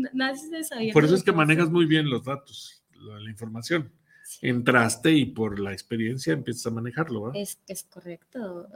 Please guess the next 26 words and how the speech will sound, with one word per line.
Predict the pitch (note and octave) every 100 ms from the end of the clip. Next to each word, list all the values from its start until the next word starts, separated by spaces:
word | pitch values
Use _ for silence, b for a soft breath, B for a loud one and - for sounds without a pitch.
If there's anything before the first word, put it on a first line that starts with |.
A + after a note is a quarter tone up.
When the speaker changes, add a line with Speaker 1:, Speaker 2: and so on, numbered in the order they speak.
| E3+
Speaker 1:
Obviamente, | E3+ E3+ E3+ E3 F3+
pues, | F#3 -
hubo | F3+
una | F#3
capacitación | - F3 F3 F3 - - F3+
antes | F3+ F3 F3 D#3+
de, | - G#3+ F4 _ _ _ _ _
de | F#3
entrar | E3 E3+ D#3 E3+
a, | E3+
a, | - - D3+ D3 - D#3 - _ _ _ _ _ _ _ - -
a | G#3
abordar, | G3 F#3+ F#3+ F3 F3
vaya. | F3 D#3 D#3 D#3+ _ b b b b b
Antes | F3+ G3 G3
de |
entrar | F3+ F#3 F3+
a, | F3+
a | F#3 F3+
abordar | F3 E3+ F3 F3+
a |
un | F#3
cliente, | G3+ G#3 G3 F#3+ G#3 A#3+ C#4
hubo | F#3+ F3+
una | F3+ F3+
capacitación. | - - F3 - - - B3+ D4+